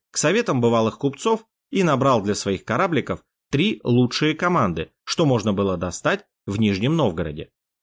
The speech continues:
На ладье было две мачты, и можно было поднять два прямых паруса.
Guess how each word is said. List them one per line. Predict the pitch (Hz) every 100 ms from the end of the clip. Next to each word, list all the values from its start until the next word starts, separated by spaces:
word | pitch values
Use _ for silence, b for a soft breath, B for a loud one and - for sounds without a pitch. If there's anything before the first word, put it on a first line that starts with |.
| _ _
На | 123 135
ладье | 123 107 151 170 - _
было | 107 143 156 147
две | 127 127 151
мачты, | 135 95 - 85 - _ _ -
и |
можно | 165 254 147
было | 127 120
поднять | 92 110 101 131 175 - _ -
два | 104 101 120
прямых | - 101 92 110 -
паруса. | 151 104 87 - -